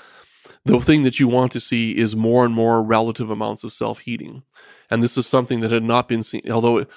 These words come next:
although we had made fusion reactions and we'd seen small amounts of the self-heating,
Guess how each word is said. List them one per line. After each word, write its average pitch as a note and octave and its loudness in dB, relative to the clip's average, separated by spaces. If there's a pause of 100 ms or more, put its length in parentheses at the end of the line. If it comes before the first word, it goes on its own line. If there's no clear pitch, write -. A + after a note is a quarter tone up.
although B2+ 4
we B2+ 4
had A#2+ 2
made A#2+ -2
fusion D#3 0
reactions A2 -2
and A2+ -6
we'd A2+ -6
seen A#2 -4
small C3+ 2
amounts A#2 -2
of A2+ -12
the A2+ -8
self-heating, A2+ -8